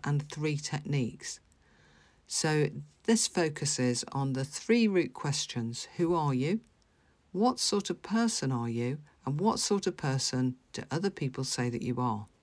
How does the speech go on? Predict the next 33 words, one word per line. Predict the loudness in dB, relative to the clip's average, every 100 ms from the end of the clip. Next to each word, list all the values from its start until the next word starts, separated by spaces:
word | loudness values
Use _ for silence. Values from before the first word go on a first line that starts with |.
| _ _ _ _ _ _ _ -2
And | 0
he | 2 2
says, | 2 2 2 2
in | 4
order | 6 6 6
to | 2 2
know | 0 0
what | 0 -2
lies | 0 2 2 0
behind | -2 0 -2 -4
a |
description, | -4 -4 -2 -4 -6 -4 -4 0
we | 2
need | 4 4 2
to | 0
know | 0 0
also | 0 0 0 -4 -4 -6 -8 -16 _ _ _
what, | -4 2 2 2 -4 -8 _
in | -4
a | -2
personal | 2 2 2 0 -2 -4 -4
as |
opposed | -4 -2 -2 -2
to | -4
a |
semantic | -4 0 0 0 -2 -4
sense, | -2 -2 -2 -4
it | -6
denies, | 0 2 2 0 -2 -4 -6
i | -6 -2 0
e, | 0 0 -4 -6
its | -6 -6
contrast, | -4 -4 -2 -4 -4 -6 -8